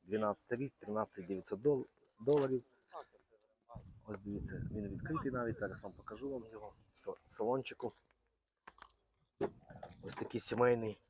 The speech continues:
автомобільчик, вкладання дзеркал. Бачите, оригінальне,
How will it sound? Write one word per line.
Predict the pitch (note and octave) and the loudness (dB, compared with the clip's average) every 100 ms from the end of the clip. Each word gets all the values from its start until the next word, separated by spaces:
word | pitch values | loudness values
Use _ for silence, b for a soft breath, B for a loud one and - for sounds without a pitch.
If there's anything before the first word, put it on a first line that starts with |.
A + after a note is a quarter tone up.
| _ | _
автомобільчик, | G2+ - A2 G#2+ C#3 C3+ - - b b b b _ | -10 -4 -2 0 0 0 -2 -4 b b b b _
вкладання | - F#2 G#2 G#2+ G#2+ | -6 2 4 4 2
дзеркал. | A2 - - D3+ - - - b b b b b - | 0 0 4 4 2 -12 -20 b b b b b 0
Бачите, | A#2+ - A2 | 0 2 0
оригінальне, | G2 A2 A2+ G#2 G2+ - | 0 0 2 2 0 -6